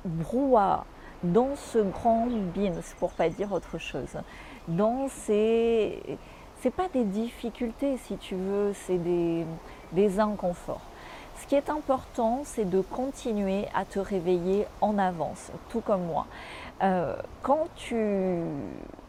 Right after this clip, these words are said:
connectes les points, quand tu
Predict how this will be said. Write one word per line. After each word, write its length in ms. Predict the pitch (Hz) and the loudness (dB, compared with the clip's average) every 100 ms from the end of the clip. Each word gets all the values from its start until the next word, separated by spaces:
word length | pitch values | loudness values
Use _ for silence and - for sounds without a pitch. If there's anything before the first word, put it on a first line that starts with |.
| - - | -18 0
connectes 500 | - 262 185 - - 156 - - - | 4 6 4 0 -8 -10 -12 -20 -6
les 120 | - 185 | -2 -2
points, 320 | - 165 143 - - - - - | 0 -2 -2 -8 -14 -14 -14 -6
quand 280 | 247 247 262 | -2 -2 -2
tu 360 | - - 220 190 | -6 -2 0 2